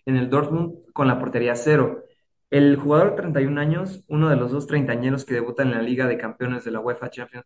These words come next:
de la uefa, en la alineación del equipo alemán, nunca ha jugado un partido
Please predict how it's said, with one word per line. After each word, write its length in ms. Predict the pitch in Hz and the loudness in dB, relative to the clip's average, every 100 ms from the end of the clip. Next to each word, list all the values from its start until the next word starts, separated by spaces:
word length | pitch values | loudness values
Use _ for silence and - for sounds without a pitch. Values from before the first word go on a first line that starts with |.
| _ | _
de 120 | 123 | -4
la 60 | 117 | -2
uefa, 520 | 113 131 131 180 - - - _ _ - | 0 2 2 -2 -4 -14 -20 _ _ 0
en 100 | 135 | 4
la 80 | |
alineación 400 | 131 131 127 127 | 6 6 4 0
del 100 | 135 | 0
equipo 260 | 127 131 135 | -2 -2 0
alemán, 440 | 131 127 139 160 - | 2 4 2 0 4
nunca 540 | 156 180 208 196 208 | 6 8 6 4 2
ha 20 | |
jugado 260 | - 170 170 | 2 0 -2
un 80 | 165 | -2
partido 640 | - - 160 175 190 - | -2 -2 -2 -2 -4 -8